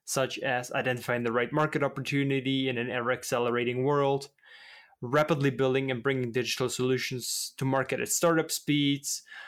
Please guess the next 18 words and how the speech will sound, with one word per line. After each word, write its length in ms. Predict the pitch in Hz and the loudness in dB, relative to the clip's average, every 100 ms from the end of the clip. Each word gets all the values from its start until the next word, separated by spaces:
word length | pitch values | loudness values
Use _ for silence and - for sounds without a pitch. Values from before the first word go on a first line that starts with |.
| - _ | -20 _
uh, 220 | 135 131 | 2 2
marketing 880 | 131 139 156 160 147 143 143 143 147 - | 4 2 2 4 2 2 0 -2 -6 -2
and 280 | 143 139 | 0 2
winning 240 | 143 143 135 | 2 2 2
over 280 | 131 117 127 | 0 0 0
new 200 | 120 - | 0 2
audiences, 1120 | 160 160 160 156 151 - 151 147 147 139 - | 4 6 4 4 2 2 4 4 2 0 -2
attracting 480 | 156 - 147 - 139 | -2 0 0 0 0
the 80 | 131 | 2
best 360 | 139 135 - | 2 0 -2
talents, 680 | - 151 151 147 151 147 - | 0 2 2 2 0 -2 -2
and 180 | 135 117 | -4 0
building 280 | 143 139 135 | 0 0 0
organizations 800 | 135 120 127 117 139 139 - 135 | -2 0 -2 2 2 2 0 -4
that 160 | 113 | -4
can 240 | - 123 123 | -4 -4 0
win 260 | 131 123 | -2 0
big. 380 | 113 151 165 | 2 4 2